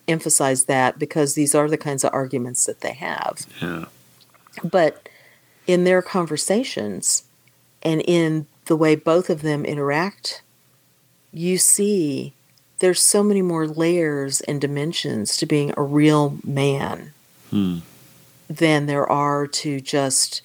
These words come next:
Speaker 1: the popular conception of men are terrible
Speaker 2: Hmm.
Speaker 1: 'cause they just wanna go out and kill things.
Speaker 2: Yeah, right.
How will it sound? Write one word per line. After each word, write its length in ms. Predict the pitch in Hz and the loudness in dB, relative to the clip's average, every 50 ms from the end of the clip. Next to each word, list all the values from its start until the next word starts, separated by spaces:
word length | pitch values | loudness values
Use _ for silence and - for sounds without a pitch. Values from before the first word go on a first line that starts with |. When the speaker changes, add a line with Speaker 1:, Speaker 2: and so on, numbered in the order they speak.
| _ _ _ _ _ _ _ _ - | _ _ _ _ _ _ _ _ -4
Speaker 1:
the 80 | 156 156 | -4 -4
popular 560 | - - - 175 165 160 - 165 151 147 143 | -4 0 0 2 2 2 2 0 0 0 -2
conception 520 | - 151 143 - - 147 143 - - 147 | -4 -4 -4 -2 0 -2 -2 -2 -4 -4
of 120 | 139 127 135 | -4 -4 -2
men 220 | 139 135 127 120 | -2 -2 -2 -2
are 100 | 113 110 | -2 -4
terrible 600 | 107 - - - 90 87 - - - - - - _ _ - - | -4 -4 -4 -4 -2 -4 -4 -6 -8 -10 -12 -12 _ _ -18 -14
Speaker 2:
Hmm. 80 | - 98 - _ _ _ _ _ _ _ _ _ _ | -14 -14 -14 _ _ _ _ _ _ _ _ _ _
Speaker 1:
'cause 180 | - 175 151 - | 0 0 2 4
they 120 | 156 151 143 | 4 4 4
just 160 | 139 135 - | 2 0 -2
wanna 140 | 151 135 131 | 0 0 0
go 100 | 127 135 | 2 2
out 100 | 123 110 | 0 0
and 80 | - 110 | -2 -4
kill 180 | - - 98 - | -2 -2 -2 -2
things. 560 | - - - - - - - - - - - _ _ _ _ - | -4 -8 -12 -12 -12 -10 -8 -8 -8 -8 -10 _ _ _ _ -8
Speaker 2:
Yeah, 380 | - - 92 87 80 - - - - - - - - - - - - - | -4 -2 0 0 0 -2 -4 -8 -12 -18 -20 -20 -20 -20 -20 -16 -12 -8
right. 340 | 85 85 82 - - - | -6 -4 -4 -6 -8 -12